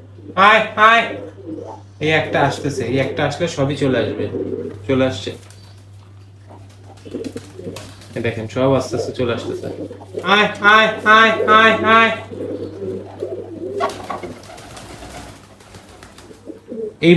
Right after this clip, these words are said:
মদ্দাটা শুধুমাত্র, এই যে, যে মদ্দাটা আছে, এই মদ্দাটাই শুধুমাত্র এই খাঁচায় ঢুকবে, কিন্তু আগে সব এই খাঁচায় ঢুকুক, তারপর হচ্ছে গিয়ে আমি আস্তে আস্তে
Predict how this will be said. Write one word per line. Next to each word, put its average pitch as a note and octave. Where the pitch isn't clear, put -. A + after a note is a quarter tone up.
মদ্দাটা D#3
শুধুমাত্র, D3+
এই D3
যে, D#3
যে D#3
মদ্দাটা D3
আছে, -
এই D3+
মদ্দাটাই C#3
শুধুমাত্র D3
এই C3+
খাঁচায় C#3
ঢুকবে, C3+
কিন্তু D3+
আগে C#3+
সব D#3
এই C#3+
খাঁচায় D3
ঢুকুক, D3+
তারপর D3
হচ্ছে -
গিয়ে D3
আমি D3+
আস্তে C3+
আস্তে A#2+